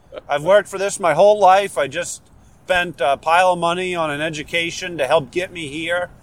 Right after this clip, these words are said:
and, uh, made it through the hiring process, and I'm gonna get fired first day in uniform." And as luck would have it, we had a, uh, a deputy working for us at the time named Chuck Jellison.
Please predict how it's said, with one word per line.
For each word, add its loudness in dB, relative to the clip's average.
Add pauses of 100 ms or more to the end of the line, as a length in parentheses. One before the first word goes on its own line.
(400)
and, 0
uh, -2 (240)
made 4
it 4
through -2
the 4
hiring 2
process, 0
and -8
I'm -8
gonna -8
get -12
fired -4
first -2
day -8
in -14
uniform." -2 (1400)
And -4
as -2
luck 0
would -4
have 2
it, -4
we -10
had -2
a, -4
uh, -2
a -4
deputy -2
working -2
for -6
us -10
at -20
the -20
time -4
named -12
Chuck -2
Jellison. -2